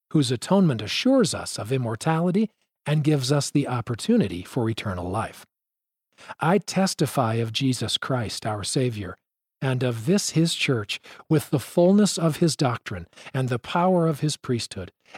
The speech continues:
established on this earth to guide you and me as children of God,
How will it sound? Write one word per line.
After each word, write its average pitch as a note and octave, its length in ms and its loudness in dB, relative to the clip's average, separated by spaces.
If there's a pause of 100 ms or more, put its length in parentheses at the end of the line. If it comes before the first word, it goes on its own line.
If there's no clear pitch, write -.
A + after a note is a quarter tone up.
established F#3+ 840 2
on E3 260 4
this F3 360 2
earth C#3 360 0
to F#3 100 2
guide F#3 440 2
you E3+ 240 4
and G#3 220 4
me D#3 280 2
as C3 180 -4
children D3+ 580 0
of F2+ 160 -12
God, E2 300 -8